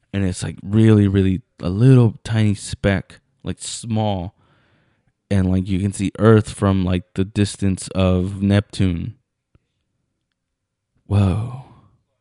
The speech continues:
That's a trip, you guys. And on that note, I guess I'll, I'll, I'll end there. Um, so hopefully I do good. I do better. Uh, I'm writing a lot more because, again,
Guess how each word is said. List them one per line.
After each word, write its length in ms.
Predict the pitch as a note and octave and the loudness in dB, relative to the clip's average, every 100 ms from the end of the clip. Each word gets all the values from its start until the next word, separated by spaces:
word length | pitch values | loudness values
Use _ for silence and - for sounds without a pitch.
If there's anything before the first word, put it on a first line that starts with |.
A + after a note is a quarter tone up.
| _ _ _ _ _ _ _ _ _ _ _ _ - | _ _ _ _ _ _ _ _ _ _ _ _ -2
That's 240 | F2+ - | -2 -2
a 40 | |
trip, 440 | D2+ - F2+ E2 - _ | -6 -2 0 0 -4 _
you 120 | F#2 | -4
guys. 400 | F2+ F2+ E2+ F2 - _ - - - | -2 -2 -2 -6 -10 _ -20 -16 -4
And 120 | G#2 | 2
on 140 | G#2+ G#2+ | 4 4
that 180 | A#2 | 4
note, 280 | F#2+ G#2+ A2 | 4 4 4
I 100 | G2+ | 2
guess 260 | G2 G2 A2+ | 0 0 0
I'll, 160 | F#2+ - | -4 -2
I'll, 180 | F#2+ F#2 | -4 -4
I'll 200 | F#2 F2+ | -4 -2
end 240 | G2 G2 | -2 -2
there. 300 | F#2+ G#2+ G#2+ - _ _ _ _ | -2 -2 -6 -10 _ _ _ _
Um, 480 | G2+ F#2+ F#2 F#2+ F#2 | -4 -2 0 0 -2
so 540 | - - F#2 F2 F2+ F2+ | -4 -2 0 0 -2 0
hopefully 880 | G#2 A2 - A2+ G#2+ G#2+ G#2 G#2 G#2 _ - _ _ - | -2 -2 0 2 4 4 2 2 -2 _ -20 _ _ -6
I 80 | G2+ | -4
do 260 | G2+ G#2 | 2 2
good. 560 | G2+ G#2 G#2+ G#2 G#2 - | 4 4 6 6 4 2
I 220 | F#2+ G#2 | 2 2
do 160 | G#2+ A2 | 2 2
better. 480 | G#2+ G#2+ A#2+ B2 - - | 2 2 2 0 -4 -10
Uh, 180 | F2+ F2+ F#2+ F#2+ F2+ | -4 -4 -4 -4 -2
I'm 220 | G2+ G#2+ | -2 0
writing 520 | G2+ A2 A#2 A#2 A2+ A#2+ | 2 2 0 -2 -4 -6
a 80 | - | -4
lot 220 | F#2+ F#2 | -2 0
more 220 | - G2 F#2+ | -2 -2 -2
because, 460 | - G2+ F#2 F#2 | -4 -4 -4 -4
again, 440 | - F#2+ F#2 F#2+ | -6 -4 -2 -2